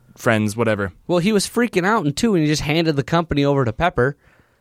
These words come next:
Speaker 2: And then
Speaker 1: Mm-hmm.
Speaker 2: eventually he's like, "Oh, we, we had dinner tonight. Well, I can't go to dinner because I'm too busy building things. Dinner will slow me down, and I'll have to think about that time I was in space dying."
Speaker 1: Yep.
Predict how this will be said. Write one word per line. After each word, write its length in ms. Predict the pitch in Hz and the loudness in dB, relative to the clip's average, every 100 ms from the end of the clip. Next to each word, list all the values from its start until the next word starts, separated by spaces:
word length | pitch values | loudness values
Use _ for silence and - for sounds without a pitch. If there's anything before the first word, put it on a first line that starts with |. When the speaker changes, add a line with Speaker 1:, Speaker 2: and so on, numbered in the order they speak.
| _ _ - | _ _ -2
Speaker 2:
And 160 | 151 | 0
then 80 | 165 | 2
Speaker 1:
Mm-hmm. 40 | |
Speaker 2:
eventually 440 | 151 165 170 170 151 | 0 0 0 0 2
he's 240 | 147 139 | 2 0
like, 380 | 143 120 113 - | 0 0 -4 -6
"Oh, 260 | 135 135 120 | 0 2 2
we, 220 | 110 120 | 2 2
we 160 | 117 123 | 2 2
had 200 | 131 113 | 0 0
dinner 240 | 143 139 | 0 0
tonight. 400 | - 120 113 110 | 0 0 2 0
Well, 220 | 127 139 135 | 0 0 0
I 100 | 139 | -2
can't 340 | - 160 - | 0 -2 0
go 160 | 127 123 | 0 0
to 140 | - | -2
dinner 360 | 113 117 110 104 - | -2 0 0 -4 -6
because 680 | 113 - 117 110 107 - - _ _ _ - | -8 0 2 2 0 -6 -10 _ _ _ -6
I'm 180 | 127 123 | -2 -2
too 160 | - | 0
busy 280 | 127 131 120 | 0 0 0
building 440 | 113 123 117 113 101 | 0 0 0 0 -2
things. 540 | 113 104 104 - - _ _ _ _ | -2 -2 -4 -8 -8 _ _ _ _
Dinner 220 | 135 147 | 0 2
will 160 | 139 131 | 2 2
slow 300 | - 131 127 | 0 0 2
me 120 | 120 | 2
down, 460 | 110 113 113 110 104 | 2 2 2 0 -2
and 120 | 117 | 0
I'll 60 | 113 | 2
have 140 | 120 - | 2 0
to 80 | 117 | -4
think 300 | - 120 120 | 0 0 0
about 320 | 113 110 - _ - | 0 0 -2 _ -4
that 200 | 113 117 | -2 -2
time 420 | - 113 107 107 - | 0 0 0 -2 -2
I 60 | 110 | -2
was 180 | 110 | -2
in 80 | 113 | -6
space 500 | - - 120 113 - - 123 | -6 -2 -2 -2 -6 -12 -4
dying." 540 | 120 113 110 110 101 _ - | 0 0 0 -4 -8 _ -8
Speaker 1:
Yep. 260 | 120 107 | -2 0